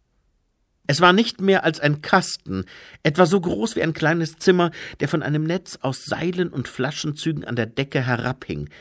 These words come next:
Allem Anschein nach hatte man ihn erst vor kurzer Zeit eingebaut, um die größeren Kunstwerke zu transportieren. Eine Schiebetür nahm den größten Teil der einen Wand ein. "Danke", sagte Susanne.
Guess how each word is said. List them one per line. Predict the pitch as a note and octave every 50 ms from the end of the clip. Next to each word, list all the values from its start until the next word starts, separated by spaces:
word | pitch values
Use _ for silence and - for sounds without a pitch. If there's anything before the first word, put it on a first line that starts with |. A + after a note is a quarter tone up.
| - - - - - -
Allem | - C#3 D3+ D3 -
Anschein | C#3+ F3 F#3+ - - F3+ D#3+ D#3 D#3
nach | D#3 D3 D3+ D3 - - - - - - _
hatte | - D3+ D#3 - F3+
man | E3+ D#3+ D#3+ D#3
ihn | - E3+ E3 D#3+ D#3+
erst | - C3 C#3+ D3 - -
vor | - C3 -
kurzer | - - E3 D#3+ D#3+ - - D3 C3+ -
Zeit | - - C#3 C#3 C#3 -
eingebaut, | - C#3+ E3+ F3+ E3+ D3+ B2+ A#2+ A#2+ B2 C3+ -
um | - C3+
die | A#2+ B2
größeren | B2 A#2+ A#2+ D#3 E3 D#3 - - C3 A#2+
Kunstwerke | - - F3 F3 - - _ - F2+ F2+ - - G2
zu | - - A#2
transportieren. | - G#2+ G#2 A2 - - - A2 G#2 - A#2+ A2+ G#2 G#2+ G2+ - - - - - - _ _ _ -
Eine | B2+ B2+ C3 B2+ A#2+
Schiebetür | - - - E3+ E3+ E3 - D#3+ D3 - - D#3+ D#3 D3
nahm | D3 C#3 C3+ C3+
den | C3 B2+ A#2+ A2+
größten | - A#2+ G2+ A2+ B2 C#3 C#3 - - - _ - A#2+ A#2+
Teil | - - - A2+ A2+ A#2 A#2 A2
der | A2+ G2+ - -
einen | G#2 A2 A2+ A2+ A2+ A2 A2 G#2+ -
Wand | - A2 G#2+ F#2 - - -
ein. | - - B1+ B1+ - - - _ _ _ _ _ _ _ _ _ _ - - -
"Danke", | - - G3+ F3 - - G2 -
sagte | - - - D#2 - - F2+
Susanne. | E2+ F#2 F2 E2+ F2+ F2+ F#2